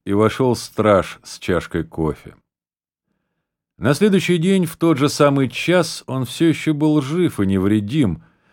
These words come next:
рычал от боли под мышками и пил кофе. В четверг отдал часть крема солдатам и надел лаковые ботинки и чистое бельё, которое казалось ему уже не по росту.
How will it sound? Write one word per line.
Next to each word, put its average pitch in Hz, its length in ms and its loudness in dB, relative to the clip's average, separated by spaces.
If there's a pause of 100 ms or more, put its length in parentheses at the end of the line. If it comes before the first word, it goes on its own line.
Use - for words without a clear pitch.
рычал 120 460 4
от 110 160 4
боли 110 360 2
под 98 260 0
мышками 104 640 -2
и 82 40 -6
пил 101 260 -2
кофе. 80 600 -8 (680)
В - 60 -20
четверг 113 640 0 (500)
отдал 139 420 4
часть 135 360 0
крема 131 360 0
солдатам 123 880 2
и 85 80 -4
надел 92 360 0
лаковые 107 480 2
ботинки 113 560 -2
и 90 100 -2
чистое 101 420 -4
бельё, 117 540 2 (340)
которое 98 380 0
казалось 98 520 0
ему 92 180 -2
уже 90 380 0
не 90 160 -4
по 104 160 0
росту. 107 560 -2